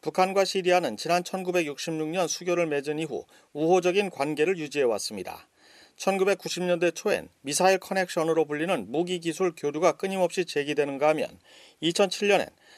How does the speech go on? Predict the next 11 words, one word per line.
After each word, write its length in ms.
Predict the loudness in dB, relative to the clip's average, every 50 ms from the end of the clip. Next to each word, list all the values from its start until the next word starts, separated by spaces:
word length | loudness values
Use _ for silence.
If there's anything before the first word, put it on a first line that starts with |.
| -20 _ 4
양국 320 | 6 6 8 6 4 4
간 200 | 6 4 4 4
핵 220 | 2 -2 -4 -4 -4
개발 340 | -6 0 4 4 4 4 4
협력 400 | 0 -6 -2 0 0 0 2 0
의혹까지 500 | 2 2 0 2 2 2 2 2 2 0
불거지며 600 | -2 -2 0 0 0 0 -2 -4 -6 -6 -10 -14 -20 -20 -20 _ _
국제사회 540 | -12 -10 -2 0 2 2 4 4 4 4 4
우려를 440 | 2 2 0 2 4 4 4 4 2
낳기도 340 | 2 0 0 -4 -4 -2 -2
했습니다. 560 | -2 -2 -6 -10 -10 -12 -12 -14 -16 -16